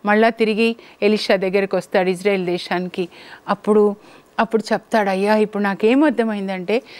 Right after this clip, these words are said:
ప్రపంచంలో ఇజ్రాయేల్ దేవుడు తప్ప, యావే తప్ప ఇంకొక దేవుడు లేడయ్యా. ఎందుకంటే నాకు, ఆ, ఎక్కడ నయం కాలేదు,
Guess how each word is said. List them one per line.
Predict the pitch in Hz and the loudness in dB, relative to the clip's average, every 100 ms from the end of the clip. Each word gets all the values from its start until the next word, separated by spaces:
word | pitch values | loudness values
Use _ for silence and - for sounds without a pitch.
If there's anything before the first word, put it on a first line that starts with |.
| - - | -20 -2
ప్రపంచంలో | 220 220 277 294 294 269 247 208 226 285 - - - | 0 2 2 2 2 2 4 4 2 0 -8 -16 -2
ఇజ్రాయేల్ | 226 220 262 294 277 247 233 | 2 2 4 4 4 2 2
దేవుడు | 214 226 214 | 4 4 2
తప్ప, | 208 214 208 233 208 175 - - 214 | -2 -6 -2 2 2 0 -14 -10 0
యావే | 214 226 294 311 | 4 4 4 2
తప్ప | - 214 - | 0 -2 0
ఇంకొక | 233 202 196 202 196 | 0 0 -2 0 0
దేవుడు | 175 190 214 | 2 2 4
లేడయ్యా. | 196 180 190 196 180 - _ _ _ _ _ _ 185 | 2 0 -2 -2 -4 -8 _ _ _ _ _ _ 0
ఎందుకంటే | 214 233 226 208 | 2 4 2 2
నాకు, | 208 196 208 - 214 190 - - - | 0 2 0 2 0 0 -10 -16 0
ఆ, | 233 294 | 2 2
ఎక్కడ | 226 214 - - 370 | 2 -2 -2 0 2
నయం | 359 294 262 277 | 4 2 2 2
కాలేదు, | 247 226 226 202 | 2 2 2 0